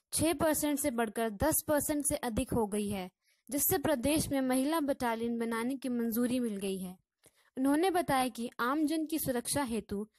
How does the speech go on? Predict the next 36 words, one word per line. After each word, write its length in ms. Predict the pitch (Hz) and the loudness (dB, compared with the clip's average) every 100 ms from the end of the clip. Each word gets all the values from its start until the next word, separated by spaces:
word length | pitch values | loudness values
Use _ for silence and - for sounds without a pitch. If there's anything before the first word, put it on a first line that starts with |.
| _ _ | _ _
प्रदेश 440 | 254 233 269 320 - | -4 2 2 2 0
के 160 | 277 | -2
हर 260 | 254 233 311 - | -2 0 -2 -2
थाने 260 | 262 233 240 | -2 -2 -2
में 240 | 208 214 - _ - | -4 -6 -10 _ -4
मित्र 280 | 254 - 269 | -4 -2 -4
कक्ष 380 | 247 226 - - _ _ 294 | -2 -4 -4 -8 _ _ -4
तथा 180 | 320 | -2
काउंसलर 580 | 320 285 269 285 302 339 | 0 2 2 2 0 0
नियुक्त 340 | 285 277 294 - | 2 0 -2 -8
किए 260 | 247 247 | -4 -2
जाएंगे। 520 | 208 208 190 190 180 180 _ _ _ _ _ _ | -2 -2 -4 -4 -6 -10 _ _ _ _ _ _
उन्होंने 380 | 277 277 302 381 | 0 2 4 2
कहा 260 | 392 311 277 | 2 0 0
कि 200 | - 247 | -2 -2
लूटपाट, 640 | 240 247 247 - 214 214 - | 0 -2 -4 -2 -2 -2 -6
चेन 320 | - 247 226 | -4 -2 -2
स्नैचिंग, 520 | 233 226 208 226 226 | -2 -4 -4 -4 -4
छीना 320 | - 240 233 233 | -4 -2 -2 -4
झपटी 420 | 220 - 220 214 _ _ _ - | -6 -6 -8 -8 _ _ _ -2
आदि 320 | 254 254 370 | -2 2 0
के 180 | 370 339 | 2 0
दोषियों 460 | 240 277 - 349 | 2 0 0 -2
की 140 | 294 302 | -2 -2
सूचना 460 | - 262 - 311 | 0 -2 -2 -2
देने 320 | 294 262 254 262 | 0 0 0 0
वाले 300 | 220 208 226 | 0 -2 -4
को 240 | - 202 _ _ _ - | -6 -8 _ _ _ -4
एक 320 | 330 370 359 | 0 0 2
लाख 320 | 302 277 - | 2 2 0
रुपए 200 | 269 277 | -2 -2
तक 220 | 269 269 | -2 -6
का 120 | - - | -4 -4
इनाम 300 | 240 226 226 | -2 -2 -2
दिया 240 | 202 214 208 | -2 -2 -2
जाएगा 440 | 208 190 185 180 | 0 -2 -2 -6